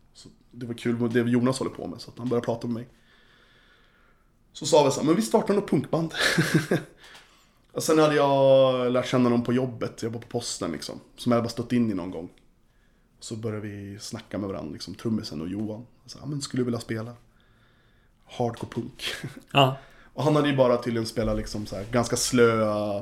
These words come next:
Speaker 1: postmetal och typ lite så här pop. Och var så här, ja, men jag kan testa. Kul. <laughs>
Speaker 2: Mm.
Speaker 1: Kul att umgås.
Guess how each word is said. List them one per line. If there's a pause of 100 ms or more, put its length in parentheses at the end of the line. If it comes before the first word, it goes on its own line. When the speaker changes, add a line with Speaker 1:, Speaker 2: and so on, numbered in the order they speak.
(140)
Speaker 1:
postmetal
och
typ
lite
så
här
pop. (380)
Och
var
så
här,
ja,
men
jag
kan
testa. (640)
Kul. (140)
<laughs>
Speaker 2:
Mm. (160)
Speaker 1:
Kul
att
umgås.